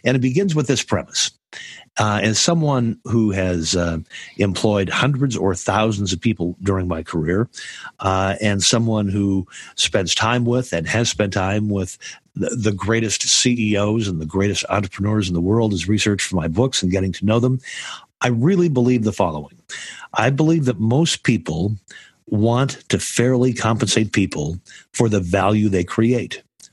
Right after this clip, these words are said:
But I also believe that oftentimes the boss or the company,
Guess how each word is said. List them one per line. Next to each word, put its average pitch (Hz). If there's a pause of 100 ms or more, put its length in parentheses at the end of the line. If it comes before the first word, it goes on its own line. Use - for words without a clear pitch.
(300)
But 151 (580)
I 107
also 135
believe 82 (340)
that 101
oftentimes 90 (240)
the 90
boss 107 (320)
or 135
the 131
company, 104